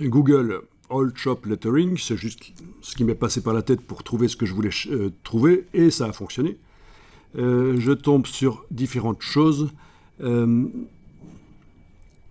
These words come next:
des lettrages. Voilà, celui-ci, justement, montre exactement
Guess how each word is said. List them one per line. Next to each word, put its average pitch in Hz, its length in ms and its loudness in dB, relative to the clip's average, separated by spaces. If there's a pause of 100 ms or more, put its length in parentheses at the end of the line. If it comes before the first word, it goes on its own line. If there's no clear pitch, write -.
(1800)
des 110 520 4
lettrages. 120 640 2 (4000)
Voilà, 139 300 2
celui-ci, 185 720 0 (580)
justement, 151 560 0
montre 165 420 2
exactement 151 800 2